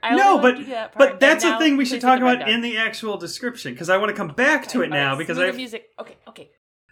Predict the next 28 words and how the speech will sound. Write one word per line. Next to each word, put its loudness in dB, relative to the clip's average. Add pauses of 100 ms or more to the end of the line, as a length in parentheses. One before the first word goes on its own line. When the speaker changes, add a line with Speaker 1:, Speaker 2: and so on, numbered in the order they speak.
(120)
Speaker 2:
The -4
thirty-second 0
rundown 4
Speaker 1:
All 0
right. -2
Speaker 2:
is -8
the -4
Baron 2 (420)
gets -4
sent -2 (100)
a 0
slave -6
boy. -6 (320)
Uh, -4
we 0
later 2
find -2
out, 2
based -4
on -6
Thufir's -4
information, -6
that -10
he -6
knows 0
that -12
the -12
slave -6